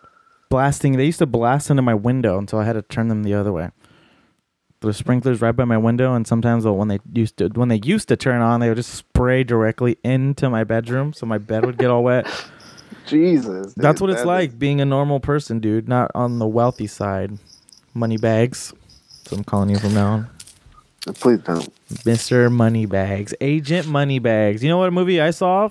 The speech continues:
Speaker 1: Because I've been into watching really horrible movies lately, too. Just to,
Speaker 2: Uh-huh.
Speaker 1: just to be, you know, well-rounded.
Speaker 2: Agent Cody Banks?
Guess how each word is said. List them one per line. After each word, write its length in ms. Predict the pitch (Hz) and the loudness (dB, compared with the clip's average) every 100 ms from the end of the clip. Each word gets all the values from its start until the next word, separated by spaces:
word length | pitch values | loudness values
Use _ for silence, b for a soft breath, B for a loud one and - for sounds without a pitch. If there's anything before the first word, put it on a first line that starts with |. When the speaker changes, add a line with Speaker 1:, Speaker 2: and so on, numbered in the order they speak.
| - | -2
Speaker 1:
Because 240 | 139 147 | -2 2
I've 80 | 143 | 2
been 220 | 143 156 127 | 0 -2 0
into 300 | 147 147 151 | 0 0 0
watching 360 | 127 - 147 | 0 0 0
really 220 | 127 139 | 2 2
horrible 460 | 131 - 120 131 131 | 0 0 2 2 0
movies 360 | 117 120 139 135 | 0 0 0 0
lately, 280 | 143 156 | 0 0
too. 280 | 143 139 156 - b b b b | -2 0 -2 -4 b b b b
Just 220 | 147 - | -2 0
to, 100 | 143 | -2
Speaker 2:
Uh-huh. 280 | 101 - 90 | 0 -2 -2
Speaker 1:
just 140 | 135 - | -2 -2
to 60 | |
be, 100 | 120 | -2
you 120 | 117 117 | 0 2
know, 100 | 110 | 2
well-rounded. 580 | 92 104 107 104 123 | 2 2 0 -2 0
Speaker 2:
Agent 260 | 135 131 127 | 0 -2 -4
Cody 280 | 131 117 113 | -2 0 0
Banks? 500 | 113 123 170 - | -2 -6 -8 -14